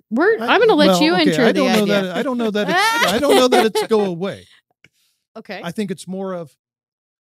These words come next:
Speaker 2: "Okay, I know you came along because you're trying to appease me, but can you find something to do while I'm, so that you're not standing over me?" "Okay, it's time to go. Don't
Speaker 1: Or,
Speaker 2: you think you've got
Speaker 1: or
Speaker 2: enough?"
Speaker 1: tallying
Speaker 2: Or
Speaker 1: up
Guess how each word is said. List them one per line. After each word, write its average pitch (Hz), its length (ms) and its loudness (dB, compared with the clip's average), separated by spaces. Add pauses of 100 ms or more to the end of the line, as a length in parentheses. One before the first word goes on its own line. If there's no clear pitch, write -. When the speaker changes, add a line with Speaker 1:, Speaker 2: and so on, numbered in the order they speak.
(120)
Speaker 2:
"Okay, 151 360 -14
I 151 80 -16
know 151 200 -12
you 170 180 -12
came 180 300 -12
along 165 340 -12
because 147 300 -12
you're 139 60 -12
trying 139 320 -12
to 123 100 -12
appease 180 560 -14
me, 98 220 -18 (540)
but 143 160 -6 (240)
can 139 160 -8
you 131 80 -12
find 139 280 -14
something 135 280 -14
to 113 80 -16
do 117 380 -10
while 131 440 -8
I'm, 117 240 -10 (220)
so 180 200 0
that 143 200 -4
you're 143 120 -4
not 160 200 -4
standing 151 380 -4
over 160 180 0
me?" 127 200 -8 (560)
"Okay, 131 240 -14
it's - 120 -18
time 123 200 -14
to 123 60 -14
go. 131 320 -10
Don't 220 100 -4
Speaker 1:
Or, 226 160 0
Speaker 2:
you 220 60 0
think 123 140 -10
you've 214 100 -10
got 220 80 -4
Speaker 1:
or 220 100 4
Speaker 2:
enough?" 143 180 -2
Speaker 1:
tallying 214 540 0
Speaker 2:
Or 180 40 -4
Speaker 1:
up 202 260 -2